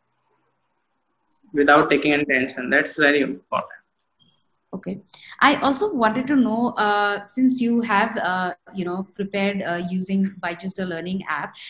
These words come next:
Speaker 2: uh, how, uh, learning visually or from videos have actually aided in your preparation?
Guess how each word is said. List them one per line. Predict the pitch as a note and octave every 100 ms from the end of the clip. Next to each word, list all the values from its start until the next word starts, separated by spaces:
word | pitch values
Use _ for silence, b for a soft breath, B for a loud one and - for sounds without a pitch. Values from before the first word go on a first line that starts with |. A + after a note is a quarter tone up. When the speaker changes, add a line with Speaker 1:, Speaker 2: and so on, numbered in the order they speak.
| B
Speaker 2:
uh, | - G3
how, | F#3+ - A3+ D#4+ F4+ -
uh, | G#3+ G#3+ G#3 G#3 B
learning | - G#3 A3+ B3 D4+ A3
visually | G3 G#3 A3 A#3 G3+
or | - G#3
from | A3 - A3 A#3 F#3
videos | G3 G3 G#3+ F3+ -
have | - F#3 G#3+ - -
actually | F#3+ - A3+ B3+
aided | F#3+ F#3 G3+ G3+
in | G3+ G3+
your | G3+ G3+
preparation? | G3 F#3 F#3+ F#3 - D#4+